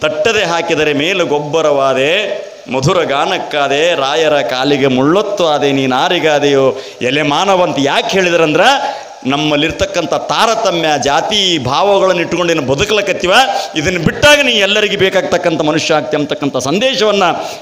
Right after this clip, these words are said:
ಎಲ್ಲರೂ ಕೊಡ್ತಾರೆ. ಅವ ಅನ್ನಂಥ ಕಡೆಗೆ, "ಈ ದೇವ್ರು ನಮ್ಮ ಜಗಿಲ ಮೇಲೆ ಇಡಬೇಡ, ತೆಗಿ, ದಿಗ್ಗಿ ಸಂಗಮನಾಥ್ ನಮಗೆ ನಡೆಯಂಗಿಲ್ಲ." ಆಕೆ ಅಂದ್ಲು, "ಬಿಡ್ರಿ, ಹೋಗ್ಲಕ್ಕ ಮೂಲೆ ಕುಂದ್ರಿಸ್ತೀನಿ, ನೀವು ಪೂಜೆನೇ ಮಾಡಬೇಡ್ರಿ ಅವನಿಗೆ,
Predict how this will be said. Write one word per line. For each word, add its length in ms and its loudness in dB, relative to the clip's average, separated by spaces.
ಎಲ್ಲರೂ 360 0
ಕೊಡ್ತಾರೆ. 480 0
ಅವ 200 0
ಅನ್ನಂಥ 380 -2
ಕಡೆಗೆ, 500 0
"ಈ 160 0
ದೇವ್ರು 280 2
ನಮ್ಮ 260 -2
ಜಗಿಲ 220 -2
ಮೇಲೆ 160 0
ಇಡಬೇಡ, 320 2
ತೆಗಿ, 560 0
ದಿಗ್ಗಿ 220 -2
ಸಂಗಮನಾಥ್ 580 0
ನಮಗೆ 200 -2
ನಡೆಯಂಗಿಲ್ಲ." 400 0
ಆಕೆ 200 -4
ಅಂದ್ಲು, 380 2
"ಬಿಡ್ರಿ, 460 0
ಹೋಗ್ಲಕ್ಕ 480 2
ಮೂಲೆ 380 0
ಕುಂದ್ರಿಸ್ತೀನಿ, 480 -2
ನೀವು 160 -2
ಪೂಜೆನೇ 380 0
ಮಾಡಬೇಡ್ರಿ 360 2
ಅವನಿಗೆ, 300 -4